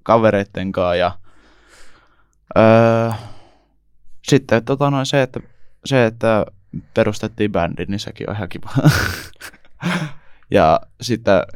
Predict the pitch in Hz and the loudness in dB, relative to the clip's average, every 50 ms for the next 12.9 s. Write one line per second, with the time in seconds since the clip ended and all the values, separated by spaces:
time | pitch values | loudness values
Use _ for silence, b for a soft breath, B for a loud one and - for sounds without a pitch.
0 | - - 98 - - - 95 87 80 - - - 110 113 - - - 98 104 - | -6 -4 -6 -4 -2 0 2 2 2 0 0 0 0 0 0 0 -4 -4 -4 -4
1 | - 85 87 - - - - - - - - - - - - - - - - - | -6 -8 -8 -8 -10 -12 -12 -14 -8 -6 -6 -6 -6 -8 -10 -16 -14 -10 -8 -6
2 | 82 78 95 - - - _ _ - - 123 113 104 107 107 101 101 95 92 87 | -6 -6 -8 -8 -12 -18 _ _ 0 4 4 6 6 6 2 2 2 0 -2 -2
3 | 90 - - - 110 107 98 104 107 101 - 95 87 92 - - 90 90 90 95 | -4 -6 -6 -2 -2 0 2 2 2 2 0 -4 -6 -8 -4 -2 -2 -2 0 -2
4 | - - - _ _ _ _ - - - _ _ _ _ _ _ _ _ _ _ | -6 -6 -18 _ _ _ _ -20 -20 -20 _ _ _ _ _ _ _ _ _ _
5 | - 85 82 80 78 82 71 64 - - _ _ - 110 95 92 - 95 98 - | 0 2 2 2 2 2 0 -2 -6 -10 _ _ -2 0 0 0 -4 -8 -2 2
6 | 107 104 101 92 87 95 - - 82 85 87 98 101 113 - - 123 - - 131 | 2 4 4 2 0 -2 -8 -6 -6 -4 -4 -4 -4 -6 -2 -2 -2 2 4 6
7 | 131 127 - - - - 135 127 - - 147 151 139 127 113 104 - - _ - | 6 6 6 2 0 2 2 2 4 6 6 6 6 6 4 4 2 0 _ -2
8 | 76 85 87 92 98 b b b b b _ - 104 104 110 113 117 117 - - | -2 0 0 -2 -4 b b b b b _ -2 2 4 6 6 4 2 -4 -8
9 | - 92 92 95 101 107 113 98 95 87 95 - 80 85 90 - _ 90 98 b | -4 -2 -2 -2 0 0 0 0 0 -4 -6 -6 -6 -8 -8 -6 _ -8 -8 b
10 | b b b b b b - 156 160 156 151 151 165 185 160 - - - - - | b b b b b b 2 4 4 4 4 2 2 2 0 0 -4 -6 -6 -6
11 | 98 101 110 113 143 143 135 - - - 160 143 117 - 104 98 87 104 - - | -6 -6 -4 -2 -2 -2 -2 -2 0 4 4 6 4 4 2 -4 -6 0 2 2
12 | - 87 117 135 135 110 110 156 - 160 - 160 - - 143 160 - - | 4 6 6 4 4 6 4 4 4 4 2 2 2 2 2 4 4 2